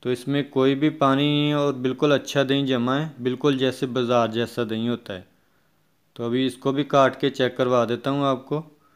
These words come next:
तो ये आसान सी रेसिपी है, आप इसको सहरी में ज़रूर बनाया करें और घर में जमा के इसको खाएं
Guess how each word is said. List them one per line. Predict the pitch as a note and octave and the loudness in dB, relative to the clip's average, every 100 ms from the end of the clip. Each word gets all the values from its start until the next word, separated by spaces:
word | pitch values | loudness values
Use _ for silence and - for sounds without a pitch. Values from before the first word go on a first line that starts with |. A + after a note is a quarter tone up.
| _ _ | _ _
तो | - | -6
ये | B2+ C#3 | -2 0
आसान | D3+ - C#3+ C#3 D3+ | 0 -2 0 2 0
सी | D3+ | 0
रेसिपी | C#3+ C3+ B2+ - C3+ | 2 2 0 -4 2
है, | |
आप | C#3 C#3 C3+ | 4 4 2
इसको | C3+ B2+ - C#3 | -4 -2 -4 -4
सहरी | - B2 B2 | -2 -2 -2
में | C3 C3+ | -2 -2
ज़रूर | A#2 B2 C#3 | 0 0 0
बनाया | C3 C#3 B2 A2+ | -2 -2 -2 -2
करें | A#2+ A#2+ C#3 | -4 -4 -4
और | C3+ B2+ | -6 -6
घर | B2+ B2+ | -2 -2
में | A2+ C3+ | 0 -4
जमा | C3 C3 B2+ A#2+ | -2 -2 0 -2
के | C3+ | -4
इसको | C3+ - C3+ D3 - _ _ _ _ | -6 -4 -6 -6 -12 _ _ _ _
खाएं | - A#2+ G#2 | -10 -8 -8